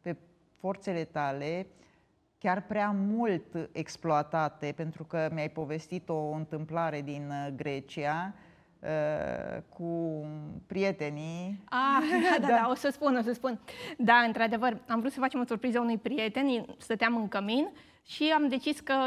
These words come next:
Speaker 2: e mai bine să-l chemăm la mine în cameră, acolo era desfășurare de forțe pentru o surpriză. Și l-am sunat și l-am anunțat că trebuie să pun o valiză undeva sus și dacă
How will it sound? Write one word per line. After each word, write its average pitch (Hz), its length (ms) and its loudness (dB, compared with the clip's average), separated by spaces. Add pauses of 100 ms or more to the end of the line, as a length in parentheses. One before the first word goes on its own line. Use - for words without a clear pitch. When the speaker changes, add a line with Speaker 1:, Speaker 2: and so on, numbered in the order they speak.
Speaker 2:
e 262 60 2
mai 240 160 2
bine 277 200 2
să-l 247 160 -4
chemăm 254 260 0
la 254 120 4
mine 247 200 0
în 196 80 -2
cameră, 254 360 2
acolo 233 640 2
era 208 260 2
desfășurare 202 580 0
de 196 100 -2
forțe 214 320 -2
pentru 208 320 -4
o 202 80 -2
surpriză. 202 580 -4 (340)
Și - 140 -8
l-am 277 140 0
sunat 302 240 -2
și 294 80 -8
l-am 285 100 -2
anunțat 277 240 -2
că 294 60 -6
trebuie 269 200 -4
să - 80 -2
pun 285 140 -4
o 285 60 2
valiză 240 320 0
undeva 190 280 -2
sus 247 240 -6
și - 100 -6
dacă 233 440 -2